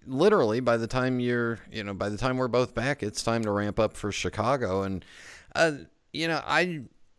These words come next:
I remember Chicago prep. Is it, <laughs> is it still, like, a couple of weeks of getting everything all lined up and getting everybody coordinated and getting all the cats to march in a row?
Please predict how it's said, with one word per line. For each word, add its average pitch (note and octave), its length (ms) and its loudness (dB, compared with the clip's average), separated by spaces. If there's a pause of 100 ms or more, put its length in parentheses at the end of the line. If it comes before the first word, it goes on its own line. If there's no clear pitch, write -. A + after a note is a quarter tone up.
(140)
I C#3 80 2
remember D#3 440 2
Chicago G2 500 0
prep. - 360 -4 (520)
Is G#2+ 280 -6
it, A2 280 -6
<laughs> G#2 180 0 (180)
is A#2+ 200 -2
it - 100 -8
still, C#3+ 400 4
like, A#2+ 240 2
a F#2+ 60 -6
couple B2+ 300 -2
of G#2+ 120 -4
weeks C3 360 -2
of G#2+ 360 0
getting A#2 580 0
everything A2+ 460 -2
all A2 200 0
lined A2+ 320 0
up A#2 200 0
and A2 100 -2
getting A2 260 0
everybody G#2+ 420 -2
coordinated A2 760 4
and G2 460 0
getting G#2+ 240 2
all G#2 100 2
the G2 80 -2
cats A2 420 -4
to G2 220 -2
march G2 340 -2
in G#2+ 60 -2
a G2+ 80 0
row? G#2+ 300 -4